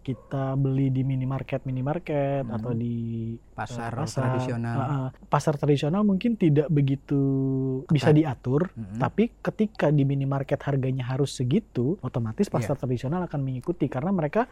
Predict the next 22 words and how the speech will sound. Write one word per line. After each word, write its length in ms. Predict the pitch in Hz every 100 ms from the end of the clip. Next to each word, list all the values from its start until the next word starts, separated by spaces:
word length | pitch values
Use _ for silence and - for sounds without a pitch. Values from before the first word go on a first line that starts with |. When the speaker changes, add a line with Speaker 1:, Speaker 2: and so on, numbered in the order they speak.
| -
Speaker 1:
mau 160 | 135 135
naikin 440 | 131 123 - 240
juga 240 | 185 131 123 - -
akan 320 | - 151 139
kalah 320 | 131 147 170
dengan, 380 | 135 127 127 123
dengan, 160 | 117
Speaker 2:
Iya. 200 | 117 113 113
Speaker 1:
dengan 300 | 117 117 113 110 -
Speaker 2:
Hukum 300 | 113 - 117
persaingan 560 | 117 - 120 127 123
Speaker 1:
dengan 240 | 117 143 135
Speaker 2:
jadinya 80 | -
Speaker 1:
pasar 180 | 113
Speaker 2:
ya. 60 | 131
Speaker 1:
modern, 440 | 131 120 131 131 117
iya. 220 | 120 110 - -
Selain 320 | - 165 160
sembako 480 | 160 170 143 - 202
juga, 240 | 180 170
Pak, 220 | 180 214 -
itu 300 | 151 202